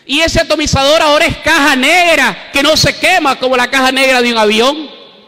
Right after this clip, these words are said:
Se quemó todo, se derritió el sagrario que es de bronce. Se calcinó toda la cúpula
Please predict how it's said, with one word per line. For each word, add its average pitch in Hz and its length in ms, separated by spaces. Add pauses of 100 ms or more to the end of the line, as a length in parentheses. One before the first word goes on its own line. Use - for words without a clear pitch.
(280)
Se - 220
quemó 302 340
todo, 330 500
se 294 160
derritió 302 600
el 370 160
sagrario 285 760
que 302 100
es 277 60
de 285 100
bronce. 247 680 (640)
Se 302 200
calcinó 302 480 (260)
toda 370 360
la 330 220
cúpula 262 600